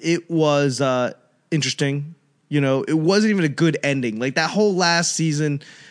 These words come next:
uh, was, eh. There's not a lot of good,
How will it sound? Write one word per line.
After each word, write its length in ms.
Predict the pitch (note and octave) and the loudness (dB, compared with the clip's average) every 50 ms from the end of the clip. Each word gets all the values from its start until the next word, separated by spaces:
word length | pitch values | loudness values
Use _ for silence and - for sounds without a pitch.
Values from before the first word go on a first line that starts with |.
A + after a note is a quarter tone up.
| - _ _ _ _ _ | -20 _ _ _ _ _
uh, 140 | - - - - - | -6 -6 -6 -6 -4
was, 540 | D#3 D#3+ E3 E3 D#3 D3+ D3 C#3+ C3+ - - _ _ - | 0 2 4 4 4 4 4 2 0 -4 -8 _ _ -8
eh. 320 | F3+ G#3 A3 G#3 G3+ F3+ - - _ _ _ _ _ _ _ _ _ _ - | -4 -2 0 2 2 0 0 -4 _ _ _ _ _ _ _ _ _ _ -6
There's 200 | - G3 G#3 G3+ | -4 -2 -2 0
not 180 | G#3 B3 B3+ A#3+ | 0 0 0 0
a 20 | |
lot 160 | A#3+ A#3+ A#3+ A#3 | 0 0 0 0
of 200 | A3+ F#3+ F#3+ F#3+ | 0 -2 -2 -2
good, 180 | A3 A#3 A3+ | -2 -2 -2